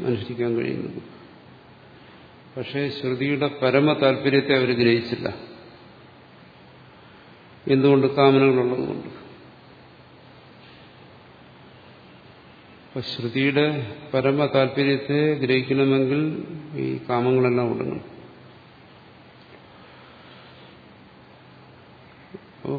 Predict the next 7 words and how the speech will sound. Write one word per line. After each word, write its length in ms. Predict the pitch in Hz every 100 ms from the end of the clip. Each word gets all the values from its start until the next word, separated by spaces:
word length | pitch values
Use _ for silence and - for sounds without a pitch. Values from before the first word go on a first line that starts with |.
| -
പരമാനന്ദ 560 | 123 127 131 127 120 127 -
പ്രാപ്തി 380 | 120 117 - 104 - - - - - - - -
അവർക്കുണ്ടാകുന്നു. 720 | 120 107 113 110 117 - - 104 - - - - - - - - - - - - - - - - - - - - - - - - - - - - - - -
അതിവിടെ 440 | 135 123 123 127 135 175 - - - - 113
അകാമഹതത്വമാണ് 1080 | - 139 139 123 131 131 127 131 131 135 147
മുഖ്യ 320 | 127 - 147
സാധന. 460 | - 127 120 123